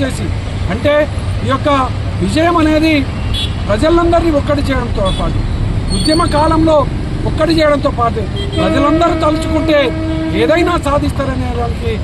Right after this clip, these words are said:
నిలుపుటద్దమే. ఇది ప్రజల విజయము. ఇలా మృతవీరులు ఆత్మ బలిదానాలు చేసుకున్నటువంటి వాళ్ళ విజయము. ఇది కేసీఆర్ విజయంగా ఈరోజు మేము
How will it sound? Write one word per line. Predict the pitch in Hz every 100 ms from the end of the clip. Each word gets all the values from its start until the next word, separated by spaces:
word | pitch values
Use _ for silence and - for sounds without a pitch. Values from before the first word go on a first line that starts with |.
| - - -
నిలుపుటద్దమే. | 208 - 233 220 226 226 196 - -
ఇది | 196 247 233 - - -
ప్రజల | 190 208 302 302
విజయము. | 277 277 277 254 247 226 - - - - 226
ఇలా | 254 262
మృతవీరులు | 240 208 294 285 285 285 285 240 - - -
ఆత్మ | 240 302
బలిదానాలు | 226 240 294 330 359 330
చేసుకున్నటువంటి | 302 285 294 277 277 247 247
వాళ్ళ | 240 240
విజయము. | 233 226 220 202 - - -
ఇది | 180 190
కేసీఆర్ | 220 269 277 320 311
విజయంగా | 285 285 269 262 254 233 - - - 202
ఈరోజు | 233 277 285 254 202 - -
మేము | 233 254 247